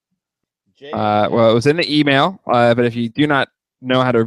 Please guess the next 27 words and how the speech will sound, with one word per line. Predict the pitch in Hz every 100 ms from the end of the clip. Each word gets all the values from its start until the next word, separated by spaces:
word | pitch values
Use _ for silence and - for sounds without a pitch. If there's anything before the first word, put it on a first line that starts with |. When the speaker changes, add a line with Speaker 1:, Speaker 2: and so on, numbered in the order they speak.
| 127
Speaker 2:
read | 135 131
an | 123
email, | 123 123 120
it's | -
J | - 135 143
dash | 135 117 127
and | 110 123 120
dash | 117 110 107 110
Jack | - 113 113 -
dash | 117 104 104 -
Hangouts | 139 151 139 131 - - _ _ _ _ _ _ _ -
after | 107 - 101
a | 101
slash | - 107 104 104 - -
after | - 98
J | 107
and | 101
Jack | 95
dot | 90
com. | - 90
So | - -
J | 98
and | 92
Jack | 92 -
dot | 92
com | - 120 117
slash | 135 127 120 -